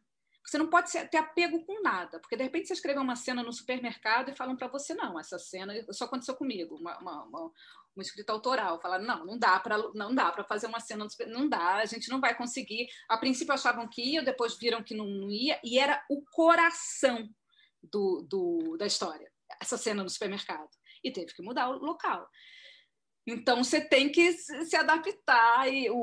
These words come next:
o Carrier fala, né, o roteiro evanescente, né, ele se desmancha ali quando ele vai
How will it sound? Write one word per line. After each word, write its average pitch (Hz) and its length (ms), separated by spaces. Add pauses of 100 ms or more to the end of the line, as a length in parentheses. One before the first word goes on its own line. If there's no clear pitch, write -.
(280)
o 208 60
Carrier 233 560
fala, 226 320
né, 202 280
o 202 60
roteiro 214 600
evanescente, 226 960
né, 185 100
ele 185 100
se - 160
desmancha 190 640
ali 165 140
quando 165 180
ele 165 160
vai 160 180